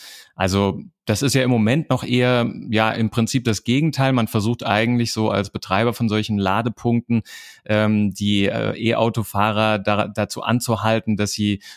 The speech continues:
möglichst, ähm, nicht länger als das Laden dann wirklich da auf diesen, an den Ladepunkten stehen oder, ähm, die Batterie, ähm, da dran haben.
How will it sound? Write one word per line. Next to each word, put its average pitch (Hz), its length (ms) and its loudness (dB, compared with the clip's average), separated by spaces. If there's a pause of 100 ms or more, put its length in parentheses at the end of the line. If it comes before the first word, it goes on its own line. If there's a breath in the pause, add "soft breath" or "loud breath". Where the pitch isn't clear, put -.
(120)
möglichst, 120 600 0
ähm, 110 460 2
nicht 127 420 -2
länger 113 540 2
als 101 220 0
das 101 180 0
Laden 107 400 2
dann 101 160 0
wirklich 110 260 -2
da 101 160 0
auf 101 180 -2
diesen, 95 360 -2 (260 loud breath)
an 110 140 2
den 107 100 2
Ladepunkten 104 720 0
stehen 113 360 -2
oder, 101 260 0
ähm, 95 300 0
die 92 80 -10
Batterie, 98 580 -2 (320 loud breath)
ähm, 104 300 0
da 101 100 0
dran 107 400 -2
haben. 92 460 0